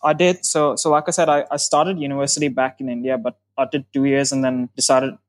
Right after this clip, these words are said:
it wasn't working out very well, so started from scratch. So I, I did a three-year degree in Australia, yeah, and then found a full-time job after that.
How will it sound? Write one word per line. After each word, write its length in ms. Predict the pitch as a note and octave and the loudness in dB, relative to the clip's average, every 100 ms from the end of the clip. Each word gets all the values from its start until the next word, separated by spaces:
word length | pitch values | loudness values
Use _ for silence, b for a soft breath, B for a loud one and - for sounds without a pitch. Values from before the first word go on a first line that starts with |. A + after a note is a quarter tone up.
| _ | _
it 100 | B2 C3 | -12 -4
wasn't 420 | C3 C3 C3+ B2 | 0 2 0 0
working 280 | B2 - B2 | -2 -4 -8
out 100 | - | -6
very 160 | A#2+ A#2+ | -6 -4
well, 200 | A#2+ C3 | -4 -4
so 140 | B2+ | -2
started 400 | - B2 A#2+ A#2 | 0 0 -2 -6
from 200 | B2+ A#2+ | -6 -6
scratch. 520 | - - C3+ - - | -6 -2 -2 -4 -6
So 180 | - C3 | 0 2
I, 140 | B2+ - _ _ | 2 -4 _ _
I 60 | D3+ | 0
did 120 | F3 | 2
a 60 | G3+ - _ | 2 -4 _
three-year 540 | D#3 D#3 E3 E3 D3+ B2 _ _ D3 | -2 2 4 4 2 -4 _ _ -6
degree 280 | C#3 C3+ C#3 | -4 0 0
in 100 | C3+ | 0
Australia, 540 | C3 - C3+ C#3 A3 - _ | -2 0 2 2 0 -4 _
yeah, 260 | D3+ D3 - | 2 2 -2
and 180 | C#3 C#3+ | -6 -4
then 140 | C#3+ | -4
found 240 | D3 C#3+ C#3+ | -2 -2 0
a 140 | C#3 | -2
full-time 480 | C3+ C#3 C3+ C#3 C#3 | -2 -6 -4 -4 -4
job 220 | C3+ C3 - | -4 -4 -6
after 240 | - B2 D3+ | -10 -10 -4
that. 280 | D#3 G#2+ | -4 -4